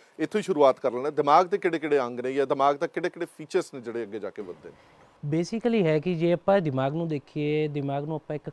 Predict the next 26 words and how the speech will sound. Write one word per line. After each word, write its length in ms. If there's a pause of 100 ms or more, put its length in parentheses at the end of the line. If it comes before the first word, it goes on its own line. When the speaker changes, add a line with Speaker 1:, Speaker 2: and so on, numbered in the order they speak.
Speaker 2:
ਕੰਪਲੈਕਸ 540
ਆਰਗਨ 300
ਕਹਿ 160
ਸਕਦੇ 280
ਹਾਂ। 60
ਜਿਵੇਂ 280
ਆਪਣੇ 260
ਸ਼ਾਪਿੰਗ 460
ਕੰਪਲੈਕਸ 500
ਹੁੰਦੇ 280
ਆ, 100 (140)
Speaker 1:
ਜੀ। 80 (140)
Speaker 2:
ਉਹ 40
ਵੀ 160
ਇੱਕ 160
ਬੜਾ 340
ਸ਼ਾਪਿੰਗ 400
ਕੰਪਲੈਕਸ, 400
ਹੁਣ 120
ਆਪਣੇ 200
ਮਾਲਸ 420
ਹੀ 60
ਲਗਾ 200
ਲਓ, 100
ਮਾਲਸ 320
ਆ, 100